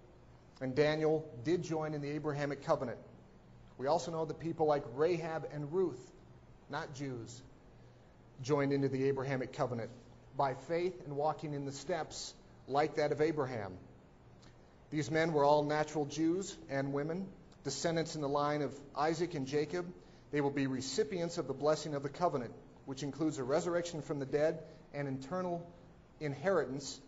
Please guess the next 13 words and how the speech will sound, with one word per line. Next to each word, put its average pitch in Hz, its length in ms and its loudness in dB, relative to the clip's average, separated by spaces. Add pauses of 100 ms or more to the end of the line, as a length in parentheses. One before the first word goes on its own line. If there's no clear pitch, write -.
(140)
in 139 80 -2
the 139 40 -2
Holy 156 300 4
Land. 143 380 2 (640)
This 143 160 -4
implies 143 420 2
forgiveness 170 560 0
of 143 100 -4
sins 185 360 -4
through 170 160 -2
the 131 120 -2
redemptive 151 540 -2
work 170 280 0